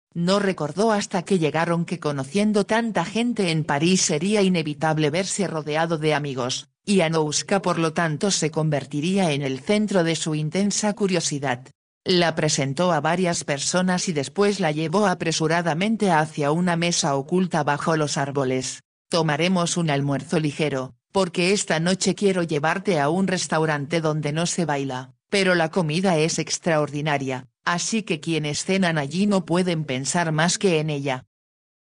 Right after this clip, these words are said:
"Creo que la comida debe ser muy importante para los franceses. Es verdad,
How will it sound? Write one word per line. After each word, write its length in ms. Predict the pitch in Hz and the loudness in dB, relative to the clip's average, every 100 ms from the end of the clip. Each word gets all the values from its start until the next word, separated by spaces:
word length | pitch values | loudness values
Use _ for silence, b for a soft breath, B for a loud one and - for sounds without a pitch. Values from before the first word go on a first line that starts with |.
| _ _ _ _ | _ _ _ _
"Creo 400 | 196 202 233 226 | 0 2 0 0
que 120 | 185 | 0
la 140 | 165 147 | 0 0
comida 460 | 143 156 208 214 | 0 2 4 4
debe 320 | 185 175 160 147 | 2 0 0 0
ser 260 | 170 151 | 0 0
muy 240 | 156 185 180 | 0 2 2
importante 720 | 170 135 135 151 160 160 202 | 2 0 -2 0 0 0 0
para 260 | 196 170 147 | 0 0 0
los 220 | 139 - | -2 -4
franceses. 800 | 143 139 143 139 139 131 - - _ _ | -4 -4 -4 -4 -4 -6 -6 -12 _ _
Es 280 | - 196 185 | -2 0 0
verdad, 460 | 147 139 131 135 | -4 -2 -2 -4